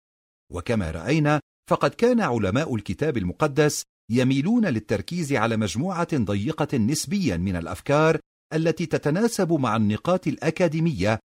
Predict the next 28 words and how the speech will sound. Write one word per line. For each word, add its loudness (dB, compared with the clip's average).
التي 0
يشددون -2
عليها. -4
ولكن 2
تقديس -2
روح 0
الله 0
يولد 0
فينا -4
الشوق -2
لأن 0
تنسجم 2
كل 0
أفكارنا 0
مع 0
فكر -4
الله، 0
وهذه -2
الرغبة 2
تهيئنا 2
للدخول -2
إلى -4
محضره 0
بينما 2
نحن 0
ندرس -2
الكتاب -2
المقدس -2